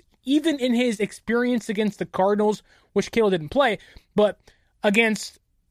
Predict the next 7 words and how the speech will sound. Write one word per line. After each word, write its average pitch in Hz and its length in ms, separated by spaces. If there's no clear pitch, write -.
the 202 120
Texans - 560
late 185 240
last 165 360
year, 233 300
I - 140
mean, 233 300